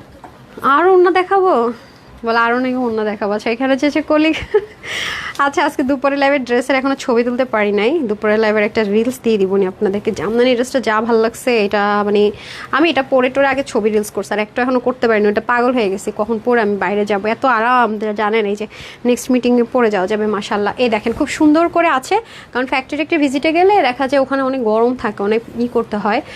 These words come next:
তখন আসলে ওই কটন ড্রেসগুলোর সাথে ট্রেন্ডি মানে স্টাইলও হয়ে যায়।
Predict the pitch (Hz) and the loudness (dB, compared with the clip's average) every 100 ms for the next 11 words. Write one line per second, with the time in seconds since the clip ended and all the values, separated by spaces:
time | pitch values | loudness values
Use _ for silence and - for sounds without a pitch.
0 | - - 240 233 254 254 240 233 247 226 | -18 -6 -4 -2 2 4 2 0 0 2
1 | 226 220 226 233 208 247 240 220 214 - | 0 0 0 -2 0 0 0 -2 -4 -4
2 | 220 240 240 - 262 247 220 226 240 - | -4 -4 -6 -2 0 2 2 2 0 0
3 | 277 277 294 311 339 339 392 302 | -2 2 2 2 2 2 2 2